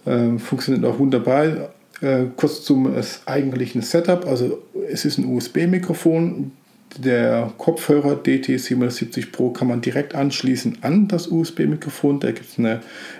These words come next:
Line-Out-Buchse, hab ich auch gemacht. Das heißt, da kann man auch dann,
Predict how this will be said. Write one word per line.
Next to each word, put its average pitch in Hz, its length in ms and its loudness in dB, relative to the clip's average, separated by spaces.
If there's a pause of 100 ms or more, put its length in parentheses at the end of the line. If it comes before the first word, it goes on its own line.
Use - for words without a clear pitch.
Line-Out-Buchse, 156 1000 2 (100)
hab 131 140 -4
ich 123 140 -6
auch 120 100 -2
gemacht. 143 380 0 (580)
Das 123 100 0
heißt, 131 200 0
da 131 60 0
kann 135 160 2
man 131 160 0
auch - 180 -2
dann, 123 300 2